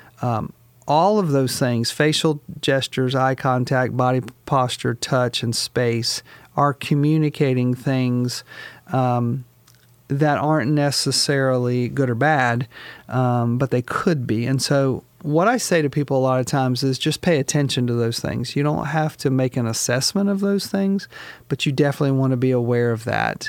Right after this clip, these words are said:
And if, like, for instance, you're normally four to six feet apart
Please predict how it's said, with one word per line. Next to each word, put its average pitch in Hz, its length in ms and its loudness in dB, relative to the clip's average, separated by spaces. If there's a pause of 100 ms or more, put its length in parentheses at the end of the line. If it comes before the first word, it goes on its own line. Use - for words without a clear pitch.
And 131 440 0
if, - 340 -4
like, 127 240 -2
for 135 140 -4
instance, 127 400 -2
you're 139 100 0
normally 131 600 2
four 135 220 -2
to 123 60 0
six - 280 -4
feet 131 160 -2
apart 139 480 0